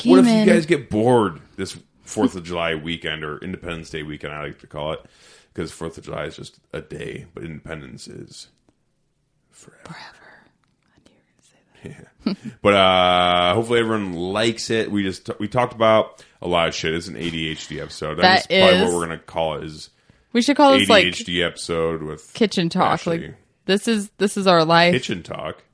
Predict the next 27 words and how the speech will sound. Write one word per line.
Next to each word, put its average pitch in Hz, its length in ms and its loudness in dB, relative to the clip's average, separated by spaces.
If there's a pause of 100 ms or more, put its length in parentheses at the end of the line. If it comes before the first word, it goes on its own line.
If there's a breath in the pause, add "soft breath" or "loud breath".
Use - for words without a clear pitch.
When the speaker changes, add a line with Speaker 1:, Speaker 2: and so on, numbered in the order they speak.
(180)
Speaker 2:
Like, 208 140 0
this 220 180 4
is 233 140 0
what, 190 320 4 (160)
this 190 300 0
is 214 160 -4
what 214 140 4
happens 185 360 2
in 170 80 -6
the 170 80 -4
kitchen 156 440 -4
when 156 100 0
you 160 160 0
and 160 80 0
I 156 140 0
get 156 200 -4
going. 151 400 0 (1080)
Speaker 1:
Yeah, - 100 -18
we - 60 -16
do - 120 -16
talk - 340 -20
a - 40 -18
lot - 120 -20
in - 80 -20
the - 120 -6
kitchen. - 300 -18
<laughs> - 60 -20